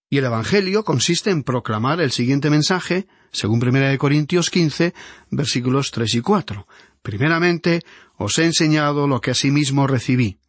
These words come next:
que Cristo murió por nuestros pecados,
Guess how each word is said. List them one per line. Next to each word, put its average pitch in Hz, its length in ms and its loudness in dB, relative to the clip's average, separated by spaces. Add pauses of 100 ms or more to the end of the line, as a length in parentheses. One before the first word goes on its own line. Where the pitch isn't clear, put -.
(600)
que 135 160 -2
Cristo 196 640 0 (100)
murió 123 420 2
por 165 180 0
nuestros 151 340 2
pecados, 117 640 -4